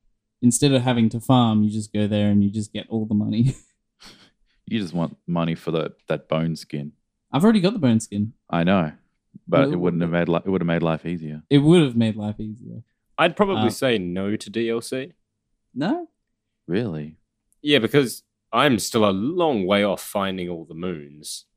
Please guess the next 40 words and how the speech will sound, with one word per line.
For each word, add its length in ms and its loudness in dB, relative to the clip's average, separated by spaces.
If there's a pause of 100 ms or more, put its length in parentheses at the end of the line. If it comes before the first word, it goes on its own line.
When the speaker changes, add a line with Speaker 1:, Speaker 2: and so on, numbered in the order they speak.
(180)
Speaker 3:
So 140 -10
there's 160 0
still 420 0 (140)
a 120 2
l-, 420 0
there's 180 -4
a 40 -2
hell 360 -2
of 100 0
a 40 2
lot 180 -2
of 80 -8
content. 500 -6 (720)
And 120 -4
Speaker 2:
Like 160 6
Speaker 3:
I 20 -6
think 300 -2 (340)
if 180 -2
it 220 0
were 240 2
to 140 -6
take 320 0
them 120 -2
more 400 0 (100)
development 540 -2
time, 320 -6
I'd 180 -8
rather 400 2
they 200 -4
move 300 -6
on 200 -8
to 80 -18
doing 300 -12
something 440 -12
else 220 -12
sooner, 260 -6
'cause 180 -12
we 100 -8
usually 340 -6
wait 400 -6